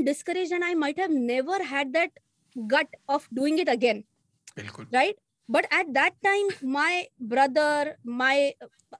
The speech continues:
Speaker 1: who, who is now my husband, my boyfriend, who, who, he told me that, "ठीक है यार, होता है,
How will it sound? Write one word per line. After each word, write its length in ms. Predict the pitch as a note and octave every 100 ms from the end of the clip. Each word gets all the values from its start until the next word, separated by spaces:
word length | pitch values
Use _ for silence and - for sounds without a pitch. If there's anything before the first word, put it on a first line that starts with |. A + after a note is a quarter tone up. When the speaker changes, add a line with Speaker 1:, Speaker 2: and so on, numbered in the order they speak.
| _ B3
Speaker 1:
who, 160 | C4+ B3
who 120 | C#4+
is 60 | B3+
now 240 | B3+ C#4
my 60 | C4
husband, 280 | A#3 A#3 A#3
my 60 |
boyfriend, 360 | A3 C4+ - C#4+
who, 100 | C#4+
who, 260 | C#4+ C#4+ F#4
he 60 | E4+
told 200 | G#4 G4+
me 100 | G#4
that, 140 | G#4+ - _
"ठीक 180 | - A4+ G#4+
है 100 | A#3+
यार, 220 | G#3+ - _ -
होता 200 | F#4 D4+
है, 140 | G#3+